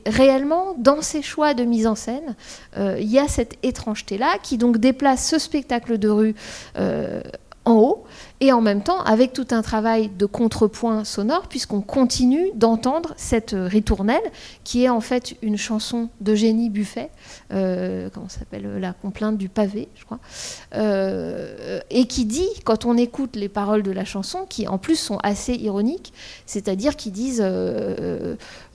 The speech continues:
Ma belle inconnue, euh, quand je passe sous ta fenêtre », chose qui, voilà, qui font écho avec le passé immédiat ou le présent, euh, de, du personnage joué de Legrand, euh,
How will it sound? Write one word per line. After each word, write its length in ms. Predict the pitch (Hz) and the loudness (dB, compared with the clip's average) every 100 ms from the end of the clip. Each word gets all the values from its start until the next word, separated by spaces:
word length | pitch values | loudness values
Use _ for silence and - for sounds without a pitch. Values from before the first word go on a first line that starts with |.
| 196 | 2
Ma 160 | 214 | 6
belle 220 | 214 233 | 6 6
inconnue, 720 | 214 202 208 202 233 262 285 285 | 2 2 2 4 4 4 2 2
euh, 100 | 196 | 0
quand 160 | 214 | 2
je 140 | 202 202 | 2 2
passe 400 | 196 202 - 202 | 2 -2 -2 -8
sous 180 | - | -10
ta 140 | 190 185 | -6 -6
fenêtre », 400 | - 208 311 - | -2 0 0 -2
chose 280 | - 320 302 | -4 0 0
qui, 240 | - 247 - - - - | 0 -4 -4 -14 -4 4
voilà, 180 | 302 | 4
qui 160 | 277 247 | 4 -2
font 320 | - 330 320 | -6 -2 0
écho 380 | 294 285 302 285 | 0 2 2 4
avec 540 | 226 220 247 247 247 - - - - - | 4 4 4 2 -2 -16 -18 -20 -14 -6
le 380 | 196 220 240 262 | 2 6 6 6
passé 440 | 254 240 - 269 | 4 2 2 0
immédiat 680 | 254 247 233 214 233 240 233 | 2 2 0 2 2 2 2
ou 120 | 262 | 2
le 140 | 254 240 | 4 2
présent, 520 | 240 240 226 226 226 - - - - | 2 -2 0 0 -2 -8 -20 -18 -8
euh, 240 | 196 180 | -4 -4
de, 640 | 180 175 202 180 170 165 - 165 | -4 -2 0 2 0 -4 -8 -12
du 140 | 180 196 | -8 -4
personnage 460 | 185 - 208 202 | -4 -2 -2 -2
joué 180 | 202 196 - | -2 -4 -4
de 120 | 185 | -2
Legrand, 360 | 185 185 220 294 - - - - - | 2 2 0 -4 -10 -14 -12 -14 -10
euh, 380 | - 196 185 180 | -4 0 0 -2